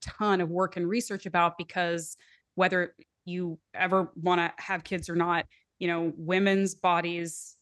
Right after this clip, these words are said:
um, are, are primed and created and designed to do a really hardcore, crazy thing. And we, the medical system, the medical, um,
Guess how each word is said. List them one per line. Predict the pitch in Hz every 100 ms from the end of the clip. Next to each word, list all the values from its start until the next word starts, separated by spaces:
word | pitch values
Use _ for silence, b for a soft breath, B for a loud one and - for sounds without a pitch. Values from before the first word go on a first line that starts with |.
| -
um, | 165 160 160 156 -
are, | 160 165 - _ -
are | 160 160 156 _
primed | - 180 185 190 175
and | 170
created | - 180 180 180 170
and | 170
designed | 170 165 170 165 175 165
to |
do | 165 185 180 175
a | 160
really | 151 170 180 202 196 196 -
hardcore, | 190 180 175 180 175
crazy | 175 170 180 170 190
thing. | 180 165 160 175 170 b _
And | 175 170
we, | 180 180 175 170 160 _ _ _ _
the | 156
medical | 180 180 190
system, | - 175 - 175 180 170 160
the | 165 - -
medical, | 165 170 185 185 - 190 175 170 175 175
um, | 170 165 165 160 143